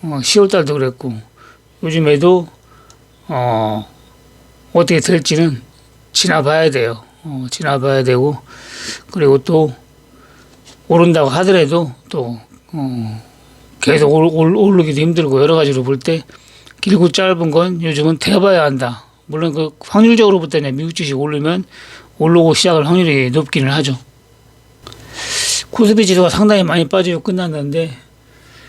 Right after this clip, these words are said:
금요일 날 외국인 현물도 엄청나게 사상 뭐 일조 오천억 이상 매도를 했고 코스닥도 많이 매도했고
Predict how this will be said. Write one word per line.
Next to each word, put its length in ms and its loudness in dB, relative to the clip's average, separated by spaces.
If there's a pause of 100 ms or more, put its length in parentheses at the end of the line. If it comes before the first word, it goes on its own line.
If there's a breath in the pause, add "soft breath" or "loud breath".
(260 soft breath)
금요일 320 4
날 120 4
외국인 1400 0
현물도 500 2
엄청나게 640 -2
사상 400 -4
뭐 140 0
일조 380 -2
오천억 680 0
이상 320 -2
매도를 420 0
했고 420 -8 (100)
코스닥도 460 -6
많이 200 0
매도했고 600 -2